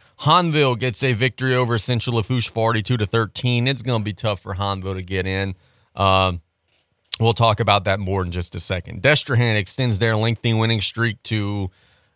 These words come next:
I think it's now twenty-three games. They beat East Saint John twenty-three to thirteen. Big win for Destrehan. They're getting a, a big one. Thursday night, South Terrebonne got a twenty-eight nothing win over H L Bourgeois, an H L Bourgeois team that just could not get out of their own way.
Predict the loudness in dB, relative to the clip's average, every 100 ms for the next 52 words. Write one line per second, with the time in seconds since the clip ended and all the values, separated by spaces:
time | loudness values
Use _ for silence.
0 | -4 -2 0 0 0 -2 -2 -2 -2 -4
1 | -4 -2 -2 -2 -4 -2 0 0 0 0
2 | 0 0 0 0 -2 -4 -4 -4 -4 -2
3 | -2 -4 -4 -2 0 0 0 -2 -2 -2
4 | -2 -4 -4 -2 -2 -4 -4 -2 -2 -2
5 | -2 -2 -2 -2 0 0 -2 -2 -2 -4
6 | -4 -8 -12 -20 _ _ 2 2 2 2
7 | 2 2 2 2 2 2 2 2 0 0
8 | 0 0 0 0 0 0 0 2 2 0
9 | 0 0 0 0 -4 2 4 4 2 -2
10 | -2 -2 0 0 0 0 -2 -2 -4 -6
11 | -6 -6 -2 -2 0 0 2 2 2 -2
12 | -2 -2 -2 0 0 -2 -4